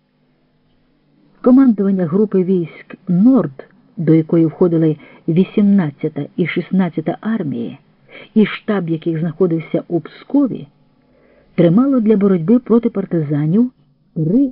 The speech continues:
охоронні дивізії і начально-польову. Їх використовували як карателів.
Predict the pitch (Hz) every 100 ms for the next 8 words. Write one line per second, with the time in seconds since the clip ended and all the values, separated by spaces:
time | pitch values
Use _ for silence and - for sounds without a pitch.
0 | - 214 - 185 208 233 226 180 170 165
1 | 233 226 247 254 254 _ _ _ 196 196
2 | 190 175 165 - 220 226 214 208 233 254
3 | 233 143 143 _ _ _ _ _ _ _
4 | _ _ _ _ _ _ 247 285 214 202
5 | 180 165 - - 302 285 262 254 196 233
6 | - - 196 - - - -